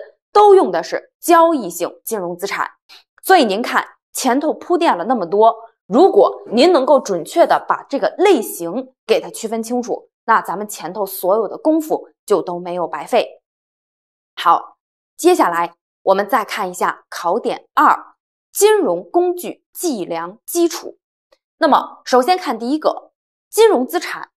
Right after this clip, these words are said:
和金融负债的初始计量。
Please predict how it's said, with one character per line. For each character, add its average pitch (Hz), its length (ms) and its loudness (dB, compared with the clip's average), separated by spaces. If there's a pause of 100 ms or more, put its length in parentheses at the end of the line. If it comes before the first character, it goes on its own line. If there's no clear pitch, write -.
和 - 500 -2 (100)
金 415 200 2
融 196 280 -4
负 269 300 0
债 247 300 2
的 - 320 -2
初 381 260 4
始 - 220 -10
计 214 160 -2
量。 175 320 0